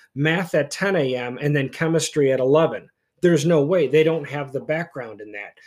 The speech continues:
They might not have more than six credit hours out of a hundred and twenty credit hours or more that comprises a bachelor's degree.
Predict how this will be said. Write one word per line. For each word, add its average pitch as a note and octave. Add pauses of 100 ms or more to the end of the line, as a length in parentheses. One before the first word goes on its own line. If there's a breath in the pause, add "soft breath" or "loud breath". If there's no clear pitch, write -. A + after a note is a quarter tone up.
(120 loud breath)
They D#3
might F3
not D#3
have C#3+
more D3
than C#3+
six E3+
credit E3+
hours B2
out C3
of B2+
a B2
hundred D#3
and D3+
twenty D3+
credit D3
hours C3+
or C3
more C#3 (300 loud breath)
that C#3+
comprises D3+
a C3
bachelor's D3+
degree. G#2+